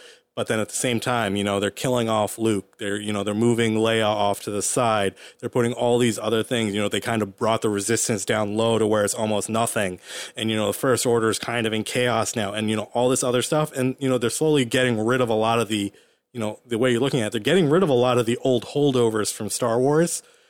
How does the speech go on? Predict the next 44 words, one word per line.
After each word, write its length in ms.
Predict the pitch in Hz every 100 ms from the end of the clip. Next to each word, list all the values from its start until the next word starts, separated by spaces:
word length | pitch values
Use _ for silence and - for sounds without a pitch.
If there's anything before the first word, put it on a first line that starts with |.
| _ _ _ _ _ _
as 240 | 123 131 123
they're 140 | 131
introducing 600 | 127 127 123 123 117 120
the 100 | 117
new 200 | 110 117
stuff 320 | 113 - 113 117
at 60 |
the 80 | 107
same 260 | - 107 101
time. 300 | 117 107 101
So 140 | 104
kind 240 | - 120
of 80 | 120
like, 160 | 117 110
instead 260 | 104 131
of 80 | 117
just, 160 | 104 -
like, 400 | 113 101 _ -
doing 220 | 117 113
a 40 |
whole 180 | 98 110
new 180 | 113 110
thing, 400 | - 113 127 143 _ _ _
they're 100 | -
kind 220 | 107 117 107
of, 60 |
like, 100 | 113
trying 220 | - 123
to 60 | 110
get 240 | 113 120
people 420 | - 117 113 110 104
to, 80 |
like, 280 | 107 107 104
not 240 | 113 107 98
realize 460 | 104 104 110 110
that 140 | 107 104
all 100 | 104
this 140 | 101
stuff's 240 | 113 104
kind 180 | - 120
of 80 | 117
going, 380 | 123 127 135 127 _ _ _ _ _
so 220 | - 131 113
that 200 | 110